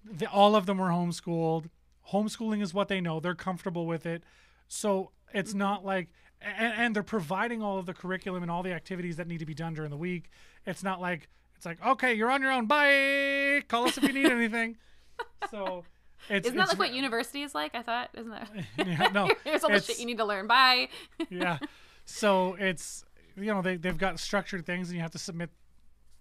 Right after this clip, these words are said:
Speaker 1: homework every day 'cause they use Google Classroom and all these other, like, applications. And there's
Speaker 2: Yeah.
Speaker 1: extra stuff she can do with, uh, there's, there's this thing called Prodigy, which is a, it's like a, it's a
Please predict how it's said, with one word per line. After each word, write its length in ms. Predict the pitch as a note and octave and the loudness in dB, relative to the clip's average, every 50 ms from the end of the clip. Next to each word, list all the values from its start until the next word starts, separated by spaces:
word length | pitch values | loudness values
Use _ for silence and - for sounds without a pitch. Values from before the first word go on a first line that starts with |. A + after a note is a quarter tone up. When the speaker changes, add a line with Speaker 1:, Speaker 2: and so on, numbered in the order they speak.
| - - - | -20 -20 -20
Speaker 1:
homework 480 | - - - F3+ F#3 E3+ E3+ E3 - | -14 -6 -4 -4 -2 -2 -4 -4 -4
every 240 | F3 D#3 D3+ D3+ D3+ | -6 -6 -6 -6 -4
day 400 | D3+ G3+ G#3+ G#3 G#3 G3+ G3+ G3 - - - - - _ - | -2 0 2 2 2 0 -2 -4 -8 -14 -20 -20 -20 _ -8
'cause 160 | - F3 D3+ | -6 -6 -4
they 120 | E3+ D#3+ C#3+ C#3 | -4 -6 -6 -6
use 240 | D#3+ D#3+ D#3+ D3+ | -4 -4 -4 -4
Google 280 | C#3 - F3 E3 D3 D3 | -4 -4 -6 -4 -6 -8
Classroom 540 | - - F#3+ F#3+ F#3 E3+ - - F3 E3+ E3 | -8 -4 -4 -4 -4 -4 -8 -8 -8 -6 -6
and 80 | D#3+ | -6
all 100 | D3 C#3+ | -6 -8
these 160 | C#3+ D3+ C3+ D3 | -8 -8 -10 -10
other, 280 | C#3+ C#3+ C#3 - - _ - | -10 -10 -10 -12 -14 _ -12
like, 260 | E3 C#3 C#3+ - - - | -10 -10 -10 -12 -12 -8
applications. 760 | - D#3+ D#3 - D#3 C#3 - F#3 G3 G3 - - G#3 G3 - - - - - - - - | -6 -6 -6 -6 -8 -8 -4 -4 -4 -4 -4 -4 -6 -6 -8 -10 -16 -20 -20 -18 -10 -6
And 100 | F3+ E3+ | -4 -2
there's 120 | E3+ D3+ | -2 -2
Speaker 2:
Yeah. 140 | E3 D#3+ D#3+ | -4 -2 -2
Speaker 1:
extra 320 | F#3+ F#3 - - - F3+ | -4 -4 -4 -4 -4 -4
stuff 300 | D#3+ - - - F#3 E3+ | -4 -4 -4 -4 -4 -4
she 160 | - - - F3+ | -4 -8 -10 -8
can 140 | - F3 | -8 -8
do 180 | D3+ E3 F3 F3 | -6 -4 -4 -4
with, 300 | E3+ E3 D3 - _ - | -4 -6 -8 -10 _ -10
uh, 400 | D3+ C#3 C3 C3 B2+ B2 B2 B2+ _ _ _ _ _ - | -8 -8 -6 -6 -8 -10 -12 -14 _ _ _ _ _ -12
there's, 160 | D#3+ C#3 B2 | -12 -10 -10
there's 180 | - E3 D3+ C3+ | -8 -10 -10 -8
this 140 | D3 B2 - _ _ | -10 -14 -14 _ _
thing 180 | - F3+ F3+ F3 | -8 -8 -8 -6
called 220 | - E3+ D#3 C#3+ - | -8 -8 -10 -10 -12
Prodigy, 640 | - - E3 D3 D3 D#3+ F3+ F3 D3+ E3 F3+ F#3+ G3 | -12 -10 -6 -4 -4 -4 -4 -4 -6 -6 -6 -6 -6
which 220 | F3+ E3 - - | -8 -8 -10 -10
is 140 | D3+ C3 C3 | -12 -10 -10
a, 240 | C#3+ C3+ C3 B2+ A#2+ - _ _ _ _ _ _ _ _ _ _ _ _ | -8 -8 -8 -8 -10 -12 _ _ _ _ _ _ _ _ _ _ _ _
it's 100 | - - | -12 -10
like 120 | E3+ D3+ | -10 -10
a, 120 | E3 D3+ - _ - | -10 -12 -14 _ -10
it's 160 | F3+ D3+ - | -10 -8 -8
a 80 | E3 | -10